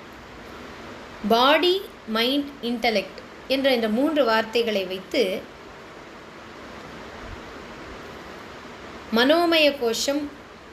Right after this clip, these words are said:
விஞ்ஞானமய கோஷம் மற்றும் பிராணமய கோஷம் ஆகியவற்றை நம்முடைய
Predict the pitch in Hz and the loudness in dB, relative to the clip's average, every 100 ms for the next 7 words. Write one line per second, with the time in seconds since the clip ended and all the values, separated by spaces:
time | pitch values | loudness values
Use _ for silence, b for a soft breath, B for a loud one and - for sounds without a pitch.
0 | - - 226 233 302 302 277 233 208 196 | -14 -6 -4 2 4 6 4 2 0 0
1 | 202 190 214 214 - - - - - - | -4 -2 -2 -4 -6 -16 -18 -18 -18 -18
2 | - - - - - - - 233 214 285 | -16 -16 -16 -16 -16 -12 0 2 2 2
3 | 339 - - 226 240 302 277 233 196 190 | 0 -2 2 6 6 6 4 2 0 -6
4 | - 175 - 233 262 269 240 208 - 294 | -6 -8 -4 2 4 4 2 2 2 2
5 | 208 - - - - - - - - - | 2 -4 -14 -18 -18 -18 -18 -18 -18 -10
6 | - 262 254 240 | -2 4 6 8